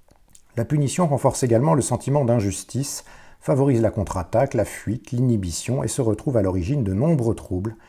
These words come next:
qu'ils soient psychiatriques ou pas. De plus, les effets que l'on peut rechercher avec une punition se maintiennent très mal sur la durée. Pensez à la résolution de ne plus jamais boire suite à une gueule de bois, par exemple.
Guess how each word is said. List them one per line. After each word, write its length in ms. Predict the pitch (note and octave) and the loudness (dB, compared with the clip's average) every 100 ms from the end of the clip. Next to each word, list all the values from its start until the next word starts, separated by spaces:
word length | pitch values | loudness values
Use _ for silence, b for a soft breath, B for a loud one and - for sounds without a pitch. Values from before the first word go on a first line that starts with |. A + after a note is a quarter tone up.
| b b | b b
qu'ils 160 | - G2+ | -12 -10
soient 300 | - B2 A#2+ | -4 -4 -4
psychiatriques 560 | - C3+ G2 - A#2 | -6 -4 -4 -6 -6
ou 60 | G2+ | -6
pas. 300 | - - - _ - _ b b b b b b b b b - | -6 -10 -12 _ -20 _ b b b b b b b b b 0
De 100 | A2+ | 2
plus, 380 | F3+ B2 F#3+ - | 4 4 2 2
les 160 | D#3 C3+ | 2 4
effets 180 | E3+ | 4
que 80 | D#3+ | 4
l'on 140 | B2+ G2+ | 2 2
peut 100 | G#2 | 2
rechercher 480 | C3 D3 C#3 - | 0 0 -2 0
avec 220 | A#2+ G2 G2+ | 0 0 -2
une 100 | F2 | -4
punition 500 | F#2+ F2 - D3 D#3 | -4 -6 -4 -4 -2
se 140 | A#2 | 0
maintiennent 480 | G#2 G#2 - A#2+ G#2 | 0 0 0 -2 -2
très 220 | - C#3 | -2 0
mal 200 | C#3+ D3 | 2 0
sur 140 | B2 | 0
la 80 | G#2+ | 0
durée. 320 | A2 G2+ D#2+ - - B B B B B B B | 2 0 -4 -12 -20 B B B B B B B
Pensez 760 | F3+ F#3 E3 - B2+ E3 - - - | 2 2 2 2 4 2 -2 -12 2
à 80 | C3 | 4
la 100 | B2 | 6
résolution 540 | A#2+ A2 G#2 - F3+ | 6 6 4 4 4
de 100 | C#3 | 4
ne 80 | A#2 | 4
plus 160 | F3 | 4
jamais 280 | E3 C#3+ B2+ | 4 4 4
boire 380 | G#2 D#3 F3 E3+ | 4 4 4 2
suite 240 | - B2+ | -2 0
à 40 | A#2+ | 2
une 100 | A2+ | 4
gueule 180 | A#2 B2 | 4 2
de 80 | |
bois, 280 | D3 G2+ F#2 | 2 2 0
par 160 | D2+ E2+ | 0 -4
exemple. 440 | E2+ F#2 F2 - | -6 -8 -10 -16